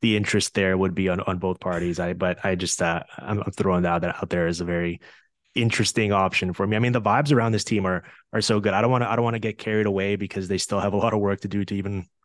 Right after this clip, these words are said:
qualify for the playoffs as the second wildcard team, right? They're four points back of the Islanders. They have three games in hand on them. They're tied with the Sabres, who have a game in hand on them,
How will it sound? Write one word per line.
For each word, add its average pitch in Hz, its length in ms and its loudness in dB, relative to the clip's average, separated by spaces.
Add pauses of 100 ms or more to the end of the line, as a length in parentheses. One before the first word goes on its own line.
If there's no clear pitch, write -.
qualify 98 400 2
for 98 80 -4
the 95 100 0
playoffs 95 400 0
as 95 140 -2
the 92 60 -8
second 95 280 -4
wildcard 92 440 -2
team, 98 200 -4
right? 92 260 -6
They're 95 280 -2 (720)
four 113 140 6
points 117 260 2
back 98 220 0
of 104 60 0
the 95 80 2
Islanders. 92 480 0
They 104 140 0
have 90 120 -2
three 92 200 0
games 92 240 -4
in 85 60 -2
hand 82 180 -2
on 82 80 -6
them. 85 220 -6 (400)
They're 92 80 0
tied 104 240 0
with 101 100 2
the 95 60 0
Sabres, 92 580 2 (180)
who 92 120 -2
have 90 180 -2
a 92 60 -2
game 87 240 0
in 85 60 -2
hand 87 220 -2
on 90 80 0
them, 87 300 -2